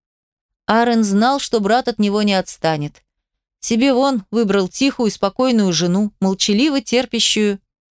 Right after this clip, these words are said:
всех его фавориток, а ему огненную драконицу сватает. Нашел идиота.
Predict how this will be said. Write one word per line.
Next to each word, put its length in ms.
всех 340
его 220
фавориток, 640
а 100
ему 440
огненную 540
драконицу 760
сватает. 680
Нашел 500
идиота. 540